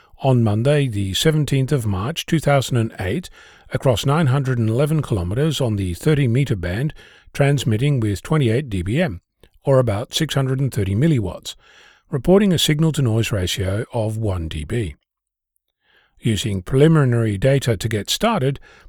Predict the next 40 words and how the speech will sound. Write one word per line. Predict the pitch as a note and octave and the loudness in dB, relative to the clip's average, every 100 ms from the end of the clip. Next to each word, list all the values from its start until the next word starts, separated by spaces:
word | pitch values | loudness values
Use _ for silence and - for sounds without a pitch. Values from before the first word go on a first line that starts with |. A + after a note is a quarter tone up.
| _ | _
I | - F3 | -2 2
mapped | F3 F#3 - | 2 0 -2
all | - G3 G#3 | 4 6 6
the | F#3+ A3+ | 2 0
activated | C#3+ C#3 A2+ G#2 G2 | -2 0 0 0 -4
squares, | - F#3 C#3+ E2 - | -4 0 0 -2 -4
each | C#3 D3+ | -6 -4
shown | - A2+ B2 | -2 0 0
as | A#2+ G#2+ | -2 -2
a | |
red | G#2+ C3 | -2 -4
box, | A#2+ A2+ G#3 - - | -2 -4 -4 -8 -6
and | E3+ E3+ D#3+ | -4 -2 -2
saw | D#3 D3+ | -2 -2
that | D3+ - | -2 -4
my | C#3 C#3+ - | -4 -4 -4
entire | E3 F3 - E2 F#2 | -4 -4 -4 -6 -4
map | F#2+ C#2+ - | -6 -6 -8
was | F2+ D#2 | -10 -8
red. | B2 F3+ D2+ - _ _ _ _ _ _ _ _ _ _ _ - | -4 -4 -4 -10 _ _ _ _ _ _ _ _ _ _ _ -2
At | G3 | 0
that | C4 | 0
point, | - A2 A#2+ | -2 -2 2
I | C#3 C3+ | 4 2
figured | - C3+ B2+ | 2 0 0
that | G#2+ F#2+ | 0 -2
either | A#2+ C#3+ A#2+ | 0 0 0
I've | A2 - | -2 -4
got | A2+ G2 | -4 -4
a | |
bug | E2+ C#3+ E3 | -2 -2 0
in | C#3 | 0
my | A2+ G2+ | -2 -4
code | - D#2 G#2+ | -6 -6 -4
or | C3 C3 | -2 -2
something | - D#2 F#2+ D#3 | -6 -8 -6 -4
else | A#3 | -4
is | D#3 A2 | -6 -6
going | D#2+ C2+ | -6 -8
on. | - | -14